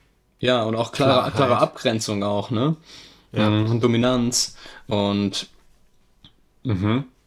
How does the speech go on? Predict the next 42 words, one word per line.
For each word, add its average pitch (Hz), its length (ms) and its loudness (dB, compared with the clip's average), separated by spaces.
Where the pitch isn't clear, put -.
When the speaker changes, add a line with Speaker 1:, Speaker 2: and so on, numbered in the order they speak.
Speaker 2:
Ist 127 180 -4
das 131 160 -2
eigentlich, 135 460 -2
also 110 180 -2
das 113 200 -6
kommt 131 160 -6
mir 110 80 -4
grad 120 200 -6
so - 100 -6
die 98 80 -4
Frage, 95 320 -6
ist - 140 -8
das 117 100 -2
ein 104 140 -6
Tanz, 139 340 -4
was - 220 -6
man 107 340 -4
auch - 180 -6
zusammen 104 560 -6
macht, 214 400 -6
oder 143 220 2
ist 143 120 -4
das 135 180 -4
was, 131 300 -2
was 120 220 -6
jeder 123 360 -2
für 120 180 -6
sich 98 340 -8
macht? - 400 -10
Speaker 1:
Ja, 113 540 2
sowohl 104 380 0
als 127 120 0
auch. 160 200 2
Also 113 280 0
ein 123 260 2
Grundbaustein 139 560 2
ist 143 120 -2
natürlich, 139 240 -2
dass 131 140 -2
nicht 143 160 2
gesprochen 131 720 -2
wird. 202 280 -4